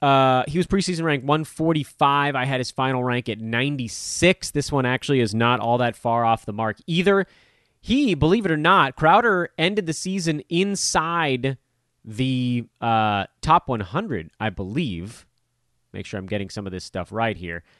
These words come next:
The, uh, oh, no, excuse me. I got a, I got my numbers crisscrossed. Let me back off on Hardaway as well. Tim Hardaway was number one fifty-one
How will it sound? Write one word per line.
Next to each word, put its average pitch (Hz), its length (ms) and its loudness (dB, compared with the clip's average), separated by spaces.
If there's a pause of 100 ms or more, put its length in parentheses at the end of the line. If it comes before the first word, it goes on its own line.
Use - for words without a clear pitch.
(200)
The, 135 600 -6
uh, 107 520 -2 (220)
oh, 226 140 2
no, 247 160 2
excuse 226 280 -4
me. 123 140 -4
I 127 80 -2
got 175 140 -2
a, 143 200 -2 (160)
I 139 100 -8
got 151 120 -8
my 120 120 -4
numbers 131 280 -8
crisscrossed. - 560 -8
Let 120 100 -4
me 113 240 -2 (460)
back 110 300 -6
off 110 180 -4
on 87 240 -8
Hardaway 95 480 -6
as 85 80 -12
well. 92 160 -6
Tim 175 160 -2
Hardaway 196 280 4
was 135 100 0
number 123 160 -4
one 120 180 -2
fifty-one 95 1000 -6